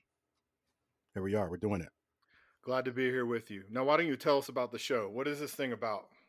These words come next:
Speaker 2: Hook us up.
Speaker 1: It's gonna say, "No subject is off topic here. Emotion will be the consistent theme. It affects everything we do in life,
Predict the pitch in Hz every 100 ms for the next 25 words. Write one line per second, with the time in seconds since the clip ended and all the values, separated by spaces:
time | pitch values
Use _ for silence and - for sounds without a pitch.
0 | - 131 135 - 101 - _ _ _ _
1 | - _ _ _ _ _ _ _ - 98
2 | 92 - 95 85 120 127 - 123 104 104
3 | 92 92 85 - 170 170 156 - 78 -
4 | - 95 92 110 123 - 135 113 95 98
5 | 87 - - - 117 - 110 - - 95
6 | 80 69 - _ _ _ _ - - -
7 | 98 - 131 127 123 117 110 104 95 82
8 | 78 -